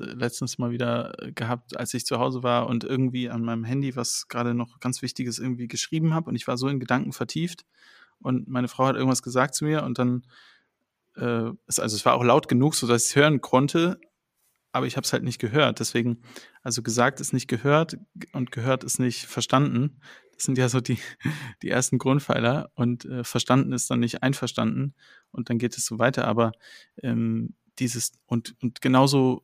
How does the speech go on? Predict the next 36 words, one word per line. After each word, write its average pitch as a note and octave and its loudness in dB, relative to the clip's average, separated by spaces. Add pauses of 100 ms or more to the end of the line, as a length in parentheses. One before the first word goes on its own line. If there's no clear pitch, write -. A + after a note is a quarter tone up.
kann C3 4
es B2 0
auch - -8
passieren, B2+ 0
wenn A#2 4
man A#2 2
müde D#3 4
ist, - -2
ne? A#2+ 0
Also A2+ -4
stell B2+ -2
dir A#2+ 0
vor, B2+ 0
du A#2+ 2
hast A#2+ -4
eine A#2 4
Nacht C3 0
nicht C3 -2
geschlafen C#3 2 (480)
und B2 0
dann A#2+ 4
bist B2+ -2
du A#2+ -2
in B2 0
einem A#2 4
Workshop B2+ 0
und, A#2+ -2
äh, - -14
oder A#2 -4
in B2 -4
einem A#2 0
Eins-zu-eins A#2+ 0
Coaching C3 0
oder B2 -2
so B2+ 0
und, A#2 -2